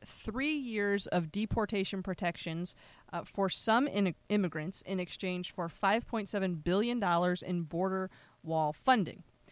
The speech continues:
Now, uh, <laughs> what's ironic about this is that neither side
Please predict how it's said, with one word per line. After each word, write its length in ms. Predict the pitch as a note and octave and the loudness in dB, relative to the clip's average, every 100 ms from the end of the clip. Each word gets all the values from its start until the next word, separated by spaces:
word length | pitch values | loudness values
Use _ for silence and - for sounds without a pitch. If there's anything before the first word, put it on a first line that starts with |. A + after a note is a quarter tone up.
| - _ _ _ _ _ - | -20 _ _ _ _ _ -6
Now, 320 | G3+ G#3+ D3+ - _ _ - - - - - | 0 2 0 -6 _ _ -18 -16 -16 -12 4
uh, 460 | G3 F#3+ F#3+ F#3 - G#3 - A3 | 8 8 8 6 4 4 6 4
<laughs> 0 | E3 - - - - | 2 -10 -20 -20 -4
what's 180 | G3+ A3 | -2 2
ironic 420 | G#3 C4 D4+ C4+ | 6 6 6 2
about 280 | G3 E3+ E3 | 4 4 4
this 180 | F#3 G#3 | 2 2
is 120 | F3+ | 4
that 180 | F#3 F3+ | 4 4
neither 320 | A#3+ B3+ A3+ | 4 4 4
side 480 | G#3+ D#3+ D3+ E3+ | 4 4 2 -2